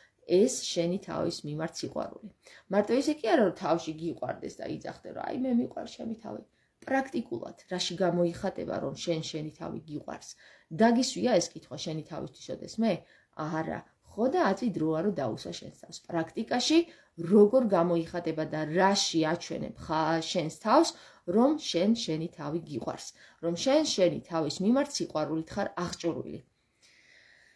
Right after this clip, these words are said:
<sighs> მე მგონი, მორჩი ლაპარაკს.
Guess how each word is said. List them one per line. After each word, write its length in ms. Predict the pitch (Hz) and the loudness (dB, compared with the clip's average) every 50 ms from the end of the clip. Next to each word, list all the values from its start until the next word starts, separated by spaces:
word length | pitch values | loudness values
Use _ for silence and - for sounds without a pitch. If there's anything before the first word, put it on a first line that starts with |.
| _ _ _ _ _ _ _ - | _ _ _ _ _ _ _ 0
<sighs> 80 | - 403 440 415 381 - - - - - - - _ _ _ _ | 2 4 6 6 4 2 0 -2 -4 -10 -14 -20 _ _ _ _
მე 120 | - 208 | -6 -2
მგონი, 300 | 202 196 196 220 214 214 | -2 0 2 2 2 2
მორჩი 320 | 190 175 175 175 - - 185 | 2 2 0 -2 -2 -4 -8
ლაპარაკს. 520 | 170 151 - - - - - - - - | -8 -8 -8 -10 -10 -12 -12 -16 -16 -16